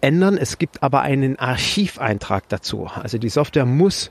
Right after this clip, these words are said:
die Möglichkeit eines Archiveintrages bieten und damit kann das Finanzamt sehen, aha, warum hat er das geändert, was hat er geändert und stimmt, das macht Sinn. Beim Fahrtenbuch ist es so, dass das in der Regel beim Finanzamt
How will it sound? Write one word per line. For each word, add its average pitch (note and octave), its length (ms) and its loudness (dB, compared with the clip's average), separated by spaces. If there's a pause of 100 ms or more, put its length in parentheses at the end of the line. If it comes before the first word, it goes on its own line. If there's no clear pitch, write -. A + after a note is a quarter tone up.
(140)
die C3+ 60 0
Möglichkeit B2+ 600 0
eines A2 240 0
Archiveintrages C#3+ 920 0
bieten C3+ 340 0 (380)
und B2 80 2
damit B2 240 2
kann C3+ 120 2
das B2 120 -2
Finanzamt C3 440 0
sehen, B2 200 0
aha, D3 280 2
warum B2+ 440 4
hat A3+ 120 2
er A3+ 100 2
das G3 200 0
geändert, D#3+ 460 -2
was C#3 200 -2
hat E3+ 120 0
er D#3 80 0
geändert C#3 400 -2
und B2 160 -6
stimmt, - 580 -2
das - 180 -6
macht - 220 -6
Sinn. C#3+ 300 2 (1080)
Beim G3 280 2
Fahrtenbuch C#3+ 680 0 (180)
ist D#3 140 0
es F3 160 -2
so, F3 260 4 (240)
dass D3 220 -4
das D3 220 -4
in D#3 200 0
der C3+ 160 2
Regel E3 340 4
beim C#3 180 0
Finanzamt C3+ 580 -2